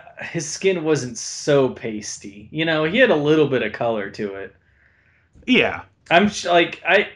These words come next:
Speaker 1: when I see him, I'm like, "Okay, he's probably got some, like, Eastern European in him," you know, which would be a little bit
Speaker 2: Sure.
Speaker 1: more forgivable than,
Speaker 2: You could buy it.
Speaker 1: than the Aryan, blonde-haired, blue-eyed guy, you know.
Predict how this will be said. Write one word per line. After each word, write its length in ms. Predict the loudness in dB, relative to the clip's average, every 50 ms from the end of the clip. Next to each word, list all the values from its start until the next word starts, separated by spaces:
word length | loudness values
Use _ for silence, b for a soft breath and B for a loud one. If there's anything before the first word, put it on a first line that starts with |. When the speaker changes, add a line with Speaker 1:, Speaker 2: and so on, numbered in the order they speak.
| _
Speaker 1:
when 140 | -8 -4 -2
I 100 | -2 -2
see 260 | -4 -6 -4 -2 0 0
him, 100 | 0 0
I'm 140 | -2 -2 -2
like, 300 | -2 -2 -2 -4 -6 -10
"Okay, 500 | -4 -2 -2 0 0 -2 -4 -6 -10 _ _
he's 320 | -8 -6 -4 -4 -6 -8 _ _ _ _ _ _ _
probably 280 | -2 2 2 4 2 4
got 280 | 2 2 0 0 -2
some, 540 | -6 -6 -4 -4 -4 -6 -8 -10 -12 -12 -14 _ _ _ _ _ _ _ _ _ _ -8
like, 180 | -8 -8 -6 -6 -6
Eastern 520 | -4 -4 -4 -4 -4 -4 -4 -4 -4 -4
European 640 | -6 -6 -6 -6 -6 -8 -8 -8 -6 -4 -4 -4 -6
in 140 | -6 -6 -8
him," 260 | -8 -10 -10 -12 -12 _
you 120 | -2 0
know, 160 | 2 2 2 2
which 240 | 2 2 0 0
would 120 | -4 -4 -2
be 100 | 0 2
a 80 | 2
little 300 | 2 2 4 4 4 4
bit 260 | 4 2 0 0 -2 -6 _ _ _ _
Speaker 2:
Sure. 240 | -2 2 4 4 4
Speaker 1:
more 80 | 2 0
forgivable 680 | -2 0 2 4 4 4 2 -2 -4 -4 -4 -4 -6 -8
than, 100 | -6 -6
Speaker 2:
You 40 | -6
could 100 | -4 -4
buy 180 | -4 -4 -4 -4
it. 140 | -6 -8 -12 _ _ _ _ _ _ _ _ -2
Speaker 1:
than 180 | -2 0 2
the 100 | 0 0 0 0
Aryan, 540 | 0 0 0 0 0 0 -2 -2 -4 -8 -8
blonde-haired, 720 | -6 -2 -2 0 0 -2 -2 -2 0 0 0 0 -2 -4
blue-eyed 600 | -4 -2 -2 0 0 0 0 0 -2 -2 -4 -4
guy, 340 | -4 -4 -4 -4 -4 -4 -6
you 220 | -6 -6 -6 -6 -6
know. 340 | -6 -6 -6 -6 -8 -10